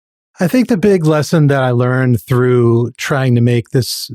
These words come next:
this latest career transition, I think the lesson that I really take away and, and would encourage people around is, is one of vulnerability. You know, I'm a fifty-one-year-old man, and I grew up in the seventies and eighties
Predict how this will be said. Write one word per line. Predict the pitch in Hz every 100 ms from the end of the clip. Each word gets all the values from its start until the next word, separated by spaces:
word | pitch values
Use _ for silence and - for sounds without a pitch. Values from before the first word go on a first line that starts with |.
| -
this | 135 -
latest | 135 123 123 -
career | - 123 123 120
transition, | - 139 117 120 127 - 110 107 90 _ _ _ _ _ _ _ _
I | 151
think | - 208 -
the | 156 151
lesson | 131 135 - 135
that | 127 120
I |
really | 120 107 127 131 123
take | - 131 127
away | 117 120 117
and, | 113 117 139
and | 127 117
would | 113 110
encourage | 107 - 123 113 -
people | 131 - 117 110 110 120
around | 139 113 117 117 113 110
is, | 120 120 107 - - _
is | 156 117
one | 117 131
of | 120
vulnerability. | 101 120 120 117 101 113 117 123 135 - _ _ _ _ _ _ _
You | 160
know, | 143
I'm | 135
a | 147 139
fifty-one-year-old | - 156 - 156 139 139 135 131 127 123 113
man, | 117 120 117 113 113 -
and | 127 117
I | 113
grew | 120 123
up | 117 117 - - -
in | - 127
the | 117
seventies | - 131 120 120 120 110
and | 120
eighties | 147 156 120 117 110